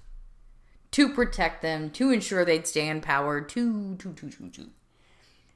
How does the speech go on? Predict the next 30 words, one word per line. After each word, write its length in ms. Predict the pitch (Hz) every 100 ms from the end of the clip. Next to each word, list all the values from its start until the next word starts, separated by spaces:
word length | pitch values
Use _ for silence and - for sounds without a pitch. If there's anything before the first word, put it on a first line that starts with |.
| _ _ _ -
And 140 | 180
it's 160 | 175 208
not 240 | 208 285
a 40 |
legitimate 440 | 269 185 190 170 131
promise. 640 | - 135 139 196 - - - _ - _ _ 170
They 180 | 202
just 640 | 190 202 214 208 - - -
promise 580 | - 190 196 202 190 -
to 180 | 202 190
promise. 1040 | 185 175 147 104 - - - - - _ _ _ _ _ _ _ _ _ _ _
As 240 | - 190 185
long 280 | 220 247 247
as 200 | 190 -
things 340 | 233 226 214
stay 380 | - - 247 233
corrupt, 800 | 196 180 208 285 160 160 - - -
then 260 | 196 196
they 120 | 180
can 200 | 175 175
keep 340 | 160 294 294 151
it 280 | 156 160 - - - _ _ _ _ _ _ _
to 140 | 226 196
a 60 |
certain 300 | 185 233 143
extent. 800 | 160 - - 320 - - - - - - - - -
They 80 |
can 180 | 180 180
keep 340 | - 311 370 -
this, 600 | 85 - - - -